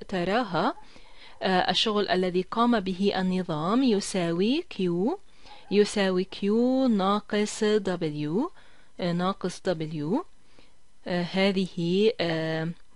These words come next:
هذه ال-، هذا هو الشغل، آه، آه، من قبل النظام، آه، done by system. وفي هذه الحالة مرة أخرى،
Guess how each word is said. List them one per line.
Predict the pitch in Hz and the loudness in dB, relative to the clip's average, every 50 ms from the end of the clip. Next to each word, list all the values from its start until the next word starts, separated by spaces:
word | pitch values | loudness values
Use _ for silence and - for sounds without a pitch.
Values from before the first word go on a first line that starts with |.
| - - | -18 -16
هذه | - - 196 185 185 175 185 175 - - 170 175 175 170 170 170 - - | -8 -2 0 0 2 2 0 -2 -2 -2 0 2 2 2 2 0 0 0
ال-، | - 175 170 170 170 170 165 160 156 160 156 - - | -2 0 0 0 0 0 0 0 0 0 -2 -2 -4
هذا | 175 156 180 180 180 180 170 165 | -4 -2 -2 -2 0 0 0 0
هو | 170 170 190 185 180 - | 0 -2 -2 0 0 0
الشغل، | 190 - - 196 180 180 175 175 175 170 | 0 -2 -2 -2 -2 -2 -2 -2 -2 -2
آه، | - - | -4 -4
آه، | - 180 170 165 160 156 156 - - 185 165 | -4 -4 -2 -2 -2 -4 -4 -4 -4 -4 -4
من | 160 170 | -4 -4
قبل | - - - - 190 180 175 - - | -6 -6 -4 -2 0 0 0 0 0
النظام، | - 170 170 165 165 170 147 151 165 220 320 - - - - - - - - - - - - - - - - - - - - - - | -2 -2 -2 -2 -2 -4 -2 -2 0 -2 -2 -4 -6 -16 -20 -20 -20 -20 -20 -20 -20 -20 -20 -20 -20 -20 -20 -20 -20 -20 -18 -12 -6
آه، | - 185 180 | -2 -2 0
done | 170 160 170 170 175 185 190 - - 185 | 0 0 0 2 2 2 0 0 -2 -4
by | 170 175 165 165 165 165 165 165 160 - - - | -2 -2 0 0 0 0 -2 -2 -2 -4 -4 -6
system. | - - 190 - - - - 180 254 359 - - - - - - - - | -6 -6 -6 -8 -6 -4 -2 -2 -2 -2 -4 -8 -20 -20 -20 -20 -10 -4
وفي | - 202 233 240 - 247 202 | -2 0 0 2 2 2 4
هذه | 208 226 220 214 202 220 | 4 4 2 2 2 2
الحالة | 214 208 - - 262 285 269 208 165 | 2 2 2 2 4 4 4 4 2
مرة | 165 160 160 170 165 - | 0 -2 -2 -2 -2 -2
أخرى، | - - - - 175 175 180 247 349 | -4 -4 -6 -4 -4 -2 0 0 -2